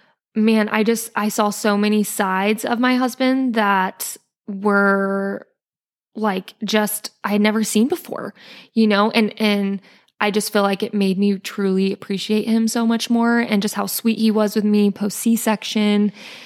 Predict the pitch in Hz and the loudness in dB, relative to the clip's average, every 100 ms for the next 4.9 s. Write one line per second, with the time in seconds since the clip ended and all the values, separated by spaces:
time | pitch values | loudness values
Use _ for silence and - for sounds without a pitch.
0 | - _ 220 214 202 196 190 - - 202 | -20 _ 0 2 2 0 -2 -4 -4 -4
1 | - 214 - 202 196 190 - 196 226 233 | -4 -8 -2 -2 0 -2 -2 0 2 0
2 | 226 - _ - 190 294 - 202 190 180 | -4 -16 _ -4 -2 -2 0 -2 -2 -8
3 | - 220 202 190 - 190 190 190 190 190 | -2 0 2 0 -2 -4 -2 -2 0 0
4 | 185 214 214 185 - 208 220 214 214 | 0 -2 -2 -4 -6 -8 -6 -6 -8